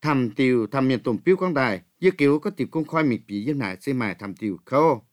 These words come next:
yếm tiểu công ban hành, tổ hãng có tiểu lệ trình sinh sâu, lo yếm can thẩm quyền có năm tông tẩy xê bé, ấm cảnh tu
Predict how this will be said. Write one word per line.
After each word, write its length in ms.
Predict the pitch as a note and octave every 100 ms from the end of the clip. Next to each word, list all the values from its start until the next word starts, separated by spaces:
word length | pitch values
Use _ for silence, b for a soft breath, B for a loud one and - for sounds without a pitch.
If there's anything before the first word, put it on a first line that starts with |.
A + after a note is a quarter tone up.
| -
yếm 140 | D3
tiểu 260 | C#3 A#2+ G2
công 300 | - C3 B2+
ban 160 | A#2+ A#2
hành, 280 | B2 A2 E2 -
tổ 100 | A#2
hãng 160 | B2
có 120 | D#3 E3+
tiểu 180 | B2+
lệ 120 | G#2 G2+ -
trình 240 | G#2+ F2+ E2
sinh 140 | A2+
sâu, 380 | A2+ B2+ A#2+ A2+ _
lo 180 | A2+ A2
yếm 280 | B2 B2+ B2
can 140 | C#3+ B2
thẩm 140 | F#2
quyền 260 | - A2+ G2
có 80 | D#3
năm 180 | C3
tông 200 | B2 A#2+ B2+ -
tẩy 260 | A2+ F#2
xê 160 | - A#2
bé, 260 | A#2 C3 A2+ B B
ấm 180 | C#3 F#3+
cảnh 260 | D3+ A#2 F#2
tu 160 | D#3+